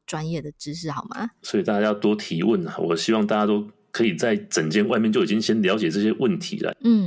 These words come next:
Speaker 2: 这些F A Q哈，我真的是很希望大家都能够先听过一遍、看过一遍。
Speaker 1: 真的，我，我其实在门诊有观察到，就是如果大家先做一点功课，来到诊间的提问会更精确，那医师也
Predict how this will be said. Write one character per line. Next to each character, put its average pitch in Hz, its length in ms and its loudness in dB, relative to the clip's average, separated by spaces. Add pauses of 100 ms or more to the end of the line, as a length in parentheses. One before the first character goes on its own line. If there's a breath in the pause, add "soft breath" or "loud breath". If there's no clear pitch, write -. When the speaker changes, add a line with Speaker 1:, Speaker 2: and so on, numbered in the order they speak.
(100)
Speaker 2:
这 123 120 2
些 107 420 0
F - 160 -2
A - 100 2
Q 104 220 2
哈， 90 100 2
我 80 80 0
真 98 140 2
的 90 80 2
是 85 100 -8
很 76 120 -2
希 73 120 -2
望 98 140 2
大 98 80 2
家 92 100 4
都 92 140 0
能 85 100 0
够 92 140 2
先 92 220 0
听 101 180 2
过 95 160 2
一 - 20 -2
遍、 85 140 0
看 90 180 -2
过 87 140 0
一 80 80 -2
遍。 78 260 -2 (220)
Speaker 1:
真 233 180 2
的， 175 240 0 (300 loud breath)
我， 214 180 2
我 226 80 2
其 262 120 -2
实 294 60 0
在 349 140 -2
门 185 160 4
诊 185 120 0
有 156 100 -4
观 170 180 -2
察 156 200 -6
到， 170 200 -2
就 185 120 -4
是 214 120 0
如 202 120 0
果 214 120 2
大 214 140 -2
家 190 260 -2
先 185 360 -4
做 190 200 -2
一 202 60 0
点 156 160 -6
功 160 260 -8
课， 170 240 -6
来 190 160 -2
到 247 140 0
诊 160 180 -4
间 185 140 -2
的 185 100 0
提 165 200 -4
问 180 160 0
会 196 100 0
更 185 300 -2
精 165 260 -4
确， - 380 -6
那 233 240 2
医 233 160 -2
师 240 240 0
也 170 240 0